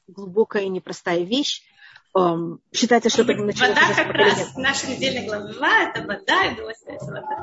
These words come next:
Speaker 1: Видик, видите, как это? Значит, а вода — это удовольствие, как вы знаете. Значит, у нас, э, считается, что, о, есть какие-то особые,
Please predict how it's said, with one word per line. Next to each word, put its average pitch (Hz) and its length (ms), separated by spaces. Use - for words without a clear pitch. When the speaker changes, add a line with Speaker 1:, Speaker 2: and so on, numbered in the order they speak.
Speaker 1:
Видик, 302 360
видите, 359 600
как 202 300
это? - 260
Значит, 226 240
а 226 40
вода — 226 200
это 240 180
удовольствие, 220 460
как 311 160
вы 330 80
знаете. 330 420
Значит, 233 320
у 226 60
нас, 233 480
э, 196 240
считается, 202 520
что, 175 440
о, 175 260
есть 240 200
какие-то 226 480
особые, 208 500